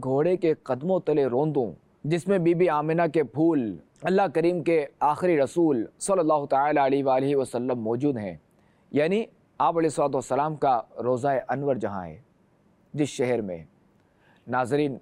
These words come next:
دیکھا آپ نے کہ حضرت امام مالک رحمۃ اللہ تعالی علیہ کو اس دور کے حساب سے کتنی اعلیٰ سواریاں بطور گفٹ پیش کی گئی تھیں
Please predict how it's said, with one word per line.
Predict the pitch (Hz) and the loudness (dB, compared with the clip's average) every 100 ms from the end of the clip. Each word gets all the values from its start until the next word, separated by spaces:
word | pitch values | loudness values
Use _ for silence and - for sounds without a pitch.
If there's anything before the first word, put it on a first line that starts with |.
| _ | _
دیکھا | 123 139 139 | -4 -4 0
آپ | 131 104 | -4 -2
نے | 104 87 - _ _ _ | -10 -10 -16 _ _ _
کہ | 139 | -2
حضرت | 123 139 151 | 0 2 2
امام | 139 135 127 | 2 0 -2
مالک | 110 123 175 165 | -2 0 2 0
رحمۃ | 120 123 117 | -2 -4 -4
اللہ | 123 123 131 143 | -2 0 -2 0
تعالی | 117 113 | 0 0
علیہ | 135 | 0
کو | 147 113 90 - _ | 0 -2 -4 -10 _
اس | 262 202 | 0 0
دور | 151 156 214 226 | 0 2 4 2
کے | 185 160 | 0 0
حساب | - 180 165 | 2 0 0
سے | - 131 107 _ _ | 0 0 0 _ _
کتنی | - - 156 151 180 165 | -4 -2 -2 0 -2 -2
اعلیٰ | 147 131 143 143 | 0 2 2 0
سواریاں | 135 131 123 120 135 160 | 0 -2 0 0 0 0
بطور | 123 117 123 131 | -2 -2 -2 -2
گفٹ | 117 98 156 175 143 - | -2 0 -2 -2 -6 2
پیش | 139 127 | 2 2
کی | - 180 160 | 0 0 2
گئی | 127 | 0
تھیں | 110 98 | 0 -6